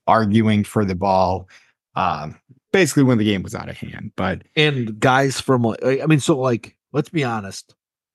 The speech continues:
Speaker 2: Antetokounmpo, Don, Thanasis, Thanasis, whatever it is, um, like, he's, like, fourteen, fifteen on the bench, thirteen, fourteen, fifteen on the bench, right? Fifteen guys on a roster.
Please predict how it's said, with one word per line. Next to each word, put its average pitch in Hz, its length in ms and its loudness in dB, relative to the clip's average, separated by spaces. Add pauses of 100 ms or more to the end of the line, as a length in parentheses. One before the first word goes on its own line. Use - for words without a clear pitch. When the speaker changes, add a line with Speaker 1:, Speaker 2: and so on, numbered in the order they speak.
(540)
Speaker 2:
Antetokounmpo, 120 960 -6 (580)
Don, 110 300 2 (420)
Thanasis, 113 720 0 (640)
Thanasis, 107 720 0 (1000)
whatever 98 380 0
it 71 80 -8
is, 78 260 -10 (360)
um, 95 560 0 (880)
like, 151 240 0
he's, 190 340 2
like, 202 260 0 (100)
fourteen, 151 500 2
fifteen 123 480 -2
on 107 160 0
the 90 60 -4
bench, 82 320 -6
thirteen, 110 380 2
fourteen, 92 340 -2
fifteen 82 320 -10
on 67 100 -12
the 58 60 -16
bench, - 300 -18
right? 85 280 -8
Fifteen 123 320 0
guys 107 260 2
on 104 120 -2
a 95 40 -2
roster. 80 580 -4